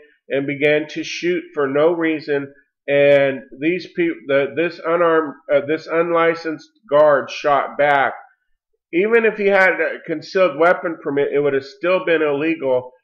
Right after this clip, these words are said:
because you have to have a, a gun card through B S I S, which he doesn't have. He doesn't even have a guard card. I just, you need three permits. Verify this through Cal B S I S. Call 'em.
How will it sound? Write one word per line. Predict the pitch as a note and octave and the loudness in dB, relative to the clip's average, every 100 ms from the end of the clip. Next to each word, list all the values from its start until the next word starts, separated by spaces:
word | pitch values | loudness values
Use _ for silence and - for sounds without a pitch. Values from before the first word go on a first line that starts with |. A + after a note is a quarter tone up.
| _ | _
because | C3+ B2+ D3+ C#3+ | -14 -2 -2 -2
you | D3 | -8
have | D3 F3 - - | -2 0 0 -2
to | D#3 | -4
have | D#3 D3 C#3+ - | 0 0 -2 -8
a, | C#3 B2+ C#3 | -10 -6 -6
a | B2+ A#2 | -6 0
gun | D#3 D#3 - | 0 0 -4
card | C3+ A#2 A#2 A2+ _ _ _ - | -4 -2 -2 -4 _ _ _ -12
through | C#3 B2 | -10 -6
B | C3+ B2+ | -4 -4
S | B2 | -2
I | C#3 D#3+ | 0 0
S, | F3+ - - - | 0 -6 -12 -16
which | A#2 - | -16 -14
he | A#2+ | -6
doesn't | B2+ B2 - | -4 -4 -8
have. | D#3+ E3+ - - _ _ _ _ _ _ | -8 -8 -10 -18 _ _ _ _ _ _
He | B2+ | -4
doesn't | C#3 C#3+ C#3+ | -2 -2 -4
even | C#3+ | -2
have | D#3 C#3+ | 0 0
a | C#3 | 0
guard | D3 E3 E3+ - | 0 0 -2 -8
card. | F2 A#1 - _ _ _ _ C3 | -8 -8 -14 _ _ _ _ -8
I | |
just, | C3 E3 E3 - | -6 -6 -8 -12
you | C#3 D#3+ | -4 0
need | F3 E3 | 0 -2
three | D#3+ F#3 G3 - | -2 -2 -2 -4
permits. | G3 G#3+ G#3 - - A#2+ | -2 0 0 -4 -6 0
Verify | F3 G#3+ G#3 E3+ C#3 | 2 0 0 2 2
this | C3 C3+ C3+ | 0 -4 -6
through | - C#3+ - | -14 -14 -4
Cal | C#3 C#3+ C#3+ | 0 0 0
B | D3+ | -4
S | D#3 D#3+ | -2 -2
I | F3+ | -2
S. | F#3+ C#3 - | -2 -6 -6
Call | E3+ F#3 | -4 -2
'em. | E3 | -4